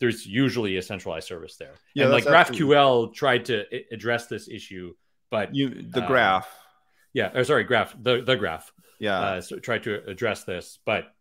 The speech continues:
Speaker 1: um, what was missing there, I think, from what I understand, is that the, the verifiability is missing. You're
Speaker 2: Right.
Speaker 1: basically sort of trusting that the graph is offering up the correct data.
Speaker 2: Yeah, it can't, it can't provide you, it can't leverage existing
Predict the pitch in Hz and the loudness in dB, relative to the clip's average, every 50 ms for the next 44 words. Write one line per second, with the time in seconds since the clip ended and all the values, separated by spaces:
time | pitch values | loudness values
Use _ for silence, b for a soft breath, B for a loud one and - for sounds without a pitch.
0 | _ - 113 98 95 98 92 87 - _ _ _ _ _ _ _ - 110 98 - | _ -8 -6 -6 -6 -8 -10 -14 -20 _ _ _ _ _ _ _ -8 -8 -8 -8
1 | 107 113 104 - 110 127 147 139 151 135 113 107 101 92 92 90 95 - 101 98 | -8 -8 -8 -4 -2 -2 -2 0 0 -4 -4 -4 -4 -4 -4 -6 -8 -8 -8 -10
2 | 92 - _ _ _ _ _ _ - 117 98 92 90 90 90 - - 104 98 95 | -12 -12 _ _ _ _ _ _ -8 -6 -6 -6 -8 -12 -14 -14 -12 -10 -10 -10
3 | 95 87 - - 107 98 92 95 92 - 113 104 - _ _ - 101 - 120 113 | -10 -12 -10 -10 -10 -8 -8 -10 -10 -10 -12 -12 -14 _ _ -6 0 2 2 2
4 | 101 - - 98 95 92 - - 110 113 110 110 98 92 87 80 78 78 _ _ | 2 2 -2 -2 -2 -2 -2 -2 -2 -2 -2 -2 -2 -4 -8 -8 -12 -16 _ _
5 | _ _ _ _ - 120 107 92 101 98 90 - - 78 73 - - - 98 98 | _ _ _ _ -14 -12 -12 -10 -8 -10 -10 -10 -12 -18 -20 -20 -18 -16 -12 -12
6 | 90 104 123 120 101 90 98 90 82 - 110 95 80 - - - 120 104 - - | -6 0 0 2 2 0 -2 -6 -10 -8 -8 -8 -8 -10 -6 -4 -4 -4 -4 -4
7 | - 110 92 87 85 82 82 - _ _ _ _ _ _ - 98 101 90 - 98 | -8 -8 -8 -8 -10 -14 -18 -20 _ _ _ _ _ _ -12 -12 -10 -6 -4 -2
8 | 95 95 - 95 87 92 87 87 - - 95 85 82 80 - - 90 87 - _ | -2 -2 -4 -6 -6 -4 -6 -6 -6 -6 -8 -8 -8 -12 -12 -10 -10 -10 -10 _
9 | _ _ _ - 92 - - - 92 78 73 - _ - 90 85 76 - - - | _ _ _ -12 -12 -12 -10 -10 -10 -10 -10 -10 _ -6 -6 -6 -6 -10 -18 -20
10 | - _ _ _ - 127 117 101 90 - 143 139 135 - - - 160 151 143 127 | -20 _ _ _ -4 -2 -2 0 -2 -2 -4 -6 -6 -6 -8 -6 -4 -2 -2 -4
11 | - - - - 156 156 - - - - 160 160 147 - - - - 131 120 117 | -6 -10 -10 -8 -8 -8 -10 -12 -8 -6 -6 -4 -6 -8 -8 -8 -8 -6 -4 -2
12 | 120 117 120 123 123 123 123 120 - 127 120 117 113 110 107 107 107 104 104 107 | 0 2 2 2 2 0 -2 -6 -8 -8 -6 -4 -4 -4 -4 -4 -4 -4 -6 -6
13 | 107 110 107 - _ _ _ _ _ _ _ - 160 160 160 - - 175 160 151 | -8 -12 -16 -20 _ _ _ _ _ _ _ -4 -4 -4 -4 -4 -2 0 0 0
14 | - 135 131 135 131 123 123 127 120 113 123 113 104 104 110 131 135 131 - - | -2 0 2 2 2 2 2 0 -2 -2 -4 -8 -8 -6 -4 -4 -4 -4 -6 -6
15 | 135 123 120 117 113 107 | -4 -2 -2 -2 -4 -6